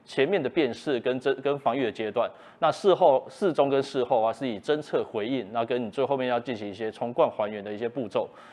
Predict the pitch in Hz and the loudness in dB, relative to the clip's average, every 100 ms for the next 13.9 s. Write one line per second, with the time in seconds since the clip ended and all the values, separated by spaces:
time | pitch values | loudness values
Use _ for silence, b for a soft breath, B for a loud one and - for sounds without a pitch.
0 | B 143 135 139 123 B B B - 165 | B 2 4 4 2 B B B 0 2
1 | 147 113 127 127 117 104 120 123 104 B | 2 2 0 0 0 -2 -6 -6 -6 B
2 | B B B 214 208 208 139 131 135 185 | B B B 4 8 8 6 2 6 8
3 | 160 139 113 143 143 165 120 117 156 131 | 8 6 6 4 4 0 0 -4 -2 -2
4 | 117 B B - 117 110 113 - _ 120 | -4 B B 0 0 2 -2 -10 _ -2
5 | 113 117 139 185 143 147 143 135 120 120 | -2 0 2 4 4 4 2 4 4 2
6 | 110 107 120 120 113 117 156 139 131 117 | 0 4 2 2 -2 0 -2 2 2 2
7 | - 127 135 175 135 - - - 127 131 | -2 -4 2 2 2 -6 -20 -10 -6 0
8 | 180 147 135 113 104 143 139 135 120 - | 2 0 -2 -8 -2 -2 -2 -2 -4 -2
9 | 120 147 127 113 107 151 127 110 107 113 | 2 4 2 0 -4 0 0 -2 -4 -4
10 | 113 107 131 151 180 123 127 160 123 104 | -4 -4 -2 2 2 2 0 0 0 -2
11 | 110 B B B - 165 180 135 143 123 | -6 B B B 4 4 6 2 2 2
12 | 135 135 127 120 113 107 104 101 110 - | 2 4 4 4 -2 -2 -4 2 2 0
13 | B B B - 131 - 139 160 117 | B B B -6 -4 2 4 6 4